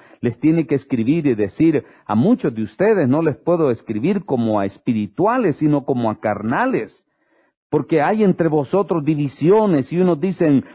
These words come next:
"Yo soy de Pablo, yo soy de Cefas, no, yo soy de Apolos". "¿Acaso Cristo está dividido?", dice Pablo. Y estamos hablando, hermanos, de los albores de los inicios, de los orígenes de la iglesia,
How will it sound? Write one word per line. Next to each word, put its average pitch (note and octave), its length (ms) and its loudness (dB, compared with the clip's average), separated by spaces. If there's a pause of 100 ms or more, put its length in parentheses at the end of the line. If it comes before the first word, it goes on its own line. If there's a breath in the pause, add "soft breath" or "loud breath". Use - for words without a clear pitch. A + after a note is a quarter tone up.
"Yo E3+ 160 2
soy C#3+ 220 0
de G2+ 160 -4
Pablo, C#3 560 -2
yo C3+ 220 0
soy C3 180 0
de A2 160 -4
Cefas, C3 400 -2
no, G#3+ 160 0
yo C#3 160 -2
soy D#3 220 0
de B2 100 0
Apolos". C3+ 600 0 (300 loud breath)
"¿Acaso - 460 -6
Cristo E3 340 -2
está D#3+ 220 -2
dividido?", B2 560 -2
dice C#3 240 -4
Pablo. B2 420 -6 (640)
Y F3+ 80 -2
estamos C#4+ 380 2
hablando, F#3+ 420 0
hermanos, E3+ 380 0
de D#3+ 80 0
los D#3 240 0 (240 loud breath)
albores E3+ 920 0 (640)
de F3 80 2
los F#3 300 0
inicios, A#3 680 2
de F3 120 0
los G3 180 0
orígenes G3 540 2
de C#3 100 0
la B2+ 80 0
iglesia, B2 640 0